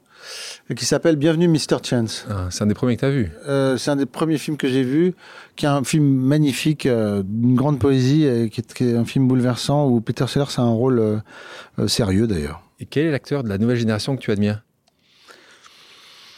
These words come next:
Speaker 1: Qui j'admire dans la nouvelle génération ? Euh, il y en a pas mal, hein. Il y a beaucoup de jeunes acteurs qui sont, qui
Speaker 2: Tu peux en
Speaker 1: sont
Speaker 2: citer
Speaker 1: formidables.
Speaker 2: un ?
Speaker 1: Euh, euh, si je peux en citer un, Pierre Ninet.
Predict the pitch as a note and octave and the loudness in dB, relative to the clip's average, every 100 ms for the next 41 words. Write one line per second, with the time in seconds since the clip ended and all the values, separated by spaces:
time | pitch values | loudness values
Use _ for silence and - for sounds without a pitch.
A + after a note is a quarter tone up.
0 | - _ - F3 D3+ C#3 D3 D3+ C3+ C3 | -20 _ -2 2 2 2 2 2 2 2
1 | B2+ B2+ C#3 A#2+ B2+ B2+ B2 A#2 A#2 - | 2 2 2 2 2 2 2 0 -2 -4
2 | - - D3 D3 D3 C#3 B2 A#2 A#2+ B2+ | -4 -2 2 4 4 4 4 4 2 2
3 | A#2 C#3+ A#3+ F#3+ B2+ A#2+ C3+ F#3+ C#3 C3 | 0 0 2 2 2 0 -2 -4 -2 -2
4 | A#2+ A#2+ - D3 A#2+ - B2 A2+ A#2 A2+ | -2 -6 -4 -6 -6 -6 -4 -2 -2 -2
5 | - C3 C3 C3+ A#2 B2+ - _ _ _ | -2 -2 0 2 2 0 -6 _ _ _
6 | - _ - - - - _ - - C3 | -20 _ -20 -20 -20 -20 _ -16 -4 -2
7 | C3 B2+ B2+ B2+ B2+ B2+ B2+ B2 B2+ C3 | 0 0 0 0 0 0 -2 -2 -4 -6
8 | C3+ C3 B2+ B2+ B2 A#2 - - B2+ - | -8 -12 -12 -12 -10 -14 -14 -16 -14 -8
9 | C#3 A#2+ - C3 C#3 C#3+ D3 C#3+ A#2 E3 | -6 -6 -8 -2 0 2 2 0 -2 0
10 | D#3 D3 C3 B2 | 2 4 2 0